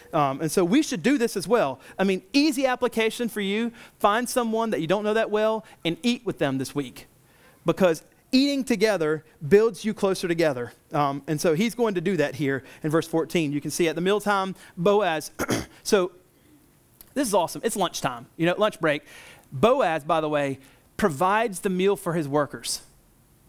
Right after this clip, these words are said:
Awesome fella. And while he's doing it, he's like, "Hey, Ruth, come over here with us." Verse fourteen. "Come over here and eat some of the bread and dip your morsel into the wine."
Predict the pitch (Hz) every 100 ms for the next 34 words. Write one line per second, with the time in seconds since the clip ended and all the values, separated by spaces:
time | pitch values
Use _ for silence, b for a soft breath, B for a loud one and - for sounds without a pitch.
0 | _ - 226 - 165 175 139 123 - b
1 | b - 165 151 185 254 220 156 165 139
2 | 139 156 165 180 175 - B B - 247
3 | 226 285 185 - - b b - 240 247
4 | 240 240 233 262 208 123 - 160 170 175
5 | - 170 139 117 B B B B - 233
6 | 254 247 220 247 226 233 180 233 202 170
7 | 208 214 208 - B 180 156 226 - 233
8 | 202 214 226 208 208 208 185 180 151 123